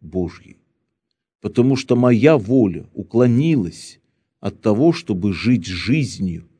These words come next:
И я, какую бы активную жизнь ни вел, уже давно живу в смерти. Давно существую в смерти, я мертвый. И, конечно, если Бог не взыщет меня,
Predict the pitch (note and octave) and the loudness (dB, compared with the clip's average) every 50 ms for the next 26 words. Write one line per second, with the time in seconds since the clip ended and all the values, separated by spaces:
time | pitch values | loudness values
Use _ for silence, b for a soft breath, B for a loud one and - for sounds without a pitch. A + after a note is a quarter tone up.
0 | _ _ _ _ _ _ _ _ _ - C#3 C3+ C3+ C3 E3 F#3 G3 F3 - - | _ _ _ _ _ _ _ _ _ 4 4 6 6 8 8 8 8 6 4 0
1 | C3 A2+ - - D3 D3+ C#3 A2+ G2 B2 B2+ A#2+ B2 - - - D#3+ D3+ A#2 G#2+ | -4 -4 0 4 6 6 6 6 4 2 0 0 -2 -10 -6 -4 -2 0 0 0
2 | G2 F#2+ F#2 F2+ E2+ E2 F#2+ B2 B2+ A2 E2+ D#2+ F#2+ G2 G2 G2 C#3+ F3+ F3 C#3 | 0 -2 -2 -4 -6 -4 -2 0 0 0 -2 -2 -4 -2 -2 0 2 2 2 2
3 | G#2+ F#2 E2+ G#2+ G#2+ G2 A#2+ A#2 G#2 G#2 G#2+ A2+ C#3 E3+ F3+ E3+ E3+ - _ _ | -2 0 0 0 2 4 4 4 4 4 4 4 6 4 4 2 -2 -8 _ _
4 | _ _ _ _ _ _ G2 E2+ F2 G2 G2+ F#2 D#2+ F2 G2 A2+ A#2 A2+ A#2 - | _ _ _ _ _ _ -14 -10 -4 -4 -4 -4 -2 0 0 0 0 0 -4 -12
5 | _ _ _ _ - - - - G2+ G2 G#2+ G#2+ F2+ - - - - - _ _ | _ _ _ _ -16 -16 -6 -4 -2 0 0 0 -2 -4 -8 -18 -20 -20 _ _
6 | _ _ _ _ _ _ _ _ _ _ _ _ - A2 A2 G#2 A#2 C#3+ C#3+ B2+ | _ _ _ _ _ _ _ _ _ _ _ _ 0 2 2 4 4 2 2 0
7 | - C3+ A2 - - C3 A2+ - - - A#2+ C3 D3+ C#3+ A#2+ G2+ - - - G#2 | -2 -6 -6 -4 -4 -6 -6 -6 -4 -4 -2 0 2 2 2 0 -2 -4 -2 0
8 | B2 D3 C#3 C#3 - - F2+ F2+ A2+ A2+ G#2 G#2 B2 C#3+ C3+ - - - _ - | 2 2 0 0 -4 -6 -2 0 0 2 2 2 2 2 0 -2 -4 -12 _ -20
9 | - - - _ _ _ _ _ _ _ _ _ _ _ _ _ _ _ _ _ | -20 -20 -20 _ _ _ _ _ _ _ _ _ _ _ _ _ _ _ _ _
10 | _ _ - G#2 - - B2 C3 E3 F#3 E3+ - - B2 A2 A2 A2+ G#2+ - - | _ _ -12 -4 4 4 6 6 6 4 4 2 0 2 4 4 4 2 0 -2
11 | A2+ G2 F2 A2 C#3 D3 C3+ C3+ - B2 A#2+ G#2+ G2 F2+ C#3 F#3 G3 - - - | -2 0 2 4 4 4 2 0 -2 -2 -2 -2 -2 -2 0 0 0 0 -2 -4
12 | A#2 F2+ - G#2 G2+ G2+ G2 F#2+ F#2 E2+ F2 | -6 -6 -2 -2 -2 0 0 -2 -4 -6 -8